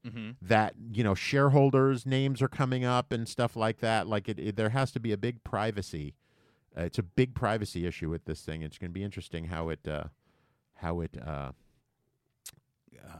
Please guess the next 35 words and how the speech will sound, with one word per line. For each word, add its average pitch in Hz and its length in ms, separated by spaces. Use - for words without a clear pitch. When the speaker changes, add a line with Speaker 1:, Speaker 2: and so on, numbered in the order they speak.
Speaker 2:
susses 92 500
out, 78 260
Speaker 1:
Yeah, 113 180
Speaker 2:
plays 92 160
Speaker 1:
you, 139 80
Speaker 2:
out. 78 140
Speaker 1:
you 127 100
know 208 120
what 233 260
doesn't 233 220
have 139 160
a - 20
big 110 180
privacy 110 360
issue, 120 260
and 110 80
that 180 160
is 117 200
Josh 175 560
and 117 200
Noel. 104 420
Speaker 2:
<clears throat> - 220
Speaker 1:
You 160 160
can 160 280
reach 247 360
us, 131 500
uh, 104 480
via 160 180
Twitter 220 400
at 135 140
G 165 180
R 151 100
Q 143 220
Josh 123 340
Noel. 135 340